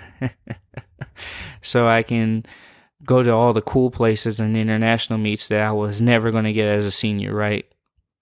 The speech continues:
And that doesn't mean I'm gonna win, but it is a lot easier as a Masters than it is as a senior, okay?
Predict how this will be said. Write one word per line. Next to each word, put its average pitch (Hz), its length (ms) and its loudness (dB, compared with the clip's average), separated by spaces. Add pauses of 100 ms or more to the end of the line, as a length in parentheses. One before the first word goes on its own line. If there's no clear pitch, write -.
(120)
And 123 240 0
that 123 120 2
doesn't 135 240 2
mean 143 140 4
I'm 139 120 2
gonna 127 160 2
win, 123 340 -2 (1200)
but 123 140 2
it 120 100 4
is 131 180 2
a 123 60 0
lot 123 220 2
easier 123 420 2
as 113 120 0
a 117 80 0
Masters 117 460 0
than 113 180 0
it 113 100 2
is 113 140 -2
as 107 120 0
a 107 100 -2
senior, 104 420 0
okay? 107 400 0